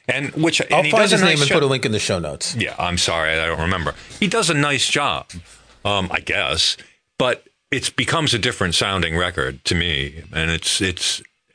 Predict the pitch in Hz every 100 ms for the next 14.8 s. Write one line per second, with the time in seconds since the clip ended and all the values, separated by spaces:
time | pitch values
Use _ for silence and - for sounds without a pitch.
0 | _ - 107 165 143 85 143 131 - 80
1 | 82 71 69 73 104 127 131 107 117 -
2 | 110 104 147 139 90 78 - _ _ -
3 | 170 220 214 - 196 175 147 143 139 127
4 | - _ _ _ _ _ - 120 165 139
5 | 147 156 104 98 92 92 110 90 78 87
6 | - - - - 147 156 147 151 135 175
7 | 190 165 208 220 202 143 117 123 120 110
8 | 120 113 - 220 190 - - 147 165 208
9 | 202 202 190 165 185 190 196 190 196 196
10 | 190 202 - - 240 226 - 180 196 185
11 | 131 135 175 180 165 143 175 120 92 -
12 | - - 170 208 180 143 160 165 120 101
13 | 98 95 139 151 131 127 120 87 92 67
14 | - 82 123 101 87 76 -